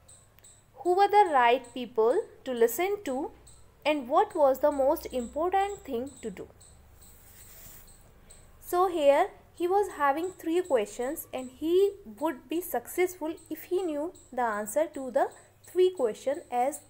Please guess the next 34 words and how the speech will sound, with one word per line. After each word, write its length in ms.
the 60
king 360
believed. 440
And 200
what 240
were 120
the 120
question? 440
Question 340
number 240
one, 320
what 160
was 180
the 220
right 340
time 260
to 100
begin 340
something? 460
It 180
means 320
what 280
is 140
the 220
right 260
time 260
when 420
anyone 380
can 240
start 440
the 80
thing 300
rightly. 440
Second, 540